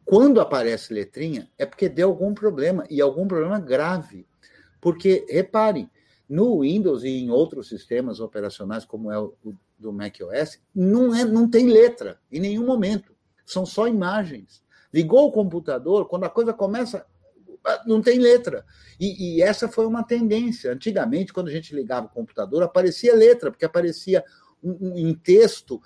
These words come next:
informações da bios e tudo mais. Hoje, nos co-, hoje já há um bocado de tempo,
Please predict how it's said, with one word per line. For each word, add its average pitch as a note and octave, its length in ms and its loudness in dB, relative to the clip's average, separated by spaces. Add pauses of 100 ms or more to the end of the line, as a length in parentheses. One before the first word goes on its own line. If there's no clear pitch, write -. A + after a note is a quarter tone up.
(160)
informações F3 1000 -2
da D#3 300 -4
bios E3 800 -2
e D3+ 80 -8
tudo D3 240 -8
mais. C#3 340 -6
Hoje, F3+ 340 4
nos D3+ 160 -12
co-, - 200 -16 (220)
hoje G3 400 2
já B2 220 0
há C#3 60 0
um A2+ 120 -4
bocado G#2+ 380 -8
de A2 80 -14
tempo, F3+ 420 -6